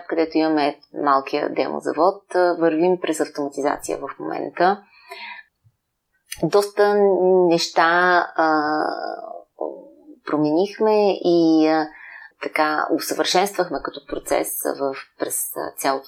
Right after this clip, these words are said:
това, а, време. В момента сме в, а, процес на разрастване на,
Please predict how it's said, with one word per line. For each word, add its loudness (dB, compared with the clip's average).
това, 0
а, -2
време. 0
В 0
момента 4
сме 2
в, 4
а, 0
процес 0
на 4
разрастване 0
на, -6